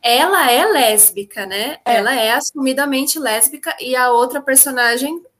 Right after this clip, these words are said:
Speaker 1: então, a mulher do desejo, aquela
Speaker 2: Uhum.
Speaker 1: coisa que também já é uma coisa, né,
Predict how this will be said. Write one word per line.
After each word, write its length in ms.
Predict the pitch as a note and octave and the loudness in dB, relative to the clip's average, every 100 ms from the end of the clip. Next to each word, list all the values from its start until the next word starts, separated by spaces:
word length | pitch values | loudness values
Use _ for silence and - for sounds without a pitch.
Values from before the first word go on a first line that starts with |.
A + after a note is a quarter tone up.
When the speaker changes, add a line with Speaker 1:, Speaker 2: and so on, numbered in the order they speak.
| _ | _
Speaker 1:
então, 300 | B3+ C4 G#3 | -8 -2 -2
a 60 | G#3 | -2
mulher 440 | G#3 G#3+ G#3 A#3 | -4 -2 0 0
do 80 | A#3+ | -2
desejo, 920 | B3+ C4 C4 A#3+ A#3+ A#3 A3 G#3 G#3 - - - - | 2 2 4 4 4 4 2 0 -4 -10 -20 -20 -8
aquela 280 | G#3 A3+ A3+ | -2 0 2
Speaker 2:
Uhum. 60 | |
Speaker 1:
coisa 160 | A#3 - | 0 -2
que 140 | C4+ C4+ | -4 0
também 560 | C#4+ D4 C4 C4+ D#4 | 0 2 2 2 2
já 120 | D4+ | 0
é 60 | D4 | 0
uma 160 | C#4+ C#4+ | 0 -2
coisa, 400 | C#4+ C4+ C4+ C4+ | 0 0 0 -2
né, 420 | C4 B3 A3+ | 0 0 -2